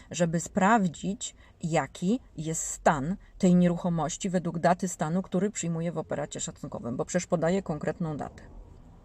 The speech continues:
W związku z tym, jeżeli podałam datę, y, załóżmy dwudziesty pierwszy marca dwa tysiące dwudziestego pierwszego roku,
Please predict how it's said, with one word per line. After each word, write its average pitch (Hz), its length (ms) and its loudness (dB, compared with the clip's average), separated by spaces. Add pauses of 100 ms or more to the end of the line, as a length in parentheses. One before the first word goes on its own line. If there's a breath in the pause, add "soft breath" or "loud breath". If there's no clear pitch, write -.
(840 loud breath)
W 165 40 -6
związku 190 300 6
z - 60 -6
tym, 254 180 6
jeżeli 208 320 6
podałam 190 460 6
datę, 185 400 4 (240)
y, 170 200 -2
załóżmy 185 400 6
dwudziesty 185 420 2
pierwszy 196 340 2
marca 180 480 4
dwa 185 180 4
tysiące 190 380 0
dwudziestego 170 500 -2
pierwszego 160 420 -4
roku, 170 360 -6